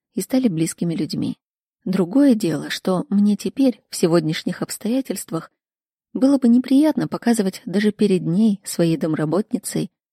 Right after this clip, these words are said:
слабость. Я бы не хотела, чтобы именно она меня жалела. Может, я скоро и окажусь на улице,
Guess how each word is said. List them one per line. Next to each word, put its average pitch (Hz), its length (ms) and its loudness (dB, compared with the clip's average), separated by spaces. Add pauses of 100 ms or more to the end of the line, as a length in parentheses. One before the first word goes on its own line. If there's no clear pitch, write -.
(140)
слабость. - 680 -8 (600)
Я 240 140 0
бы 208 100 2
не 220 100 4
хотела, - 420 -4
чтобы 156 320 -6
именно 180 480 -2
она 185 280 0
меня 147 300 -2
жалела. 147 560 -6 (800)
Может, 180 380 -2
я 170 180 -2
скоро 185 320 -2
и - 140 -6
окажусь 196 440 -4
на 160 120 -2
улице, 185 480 -2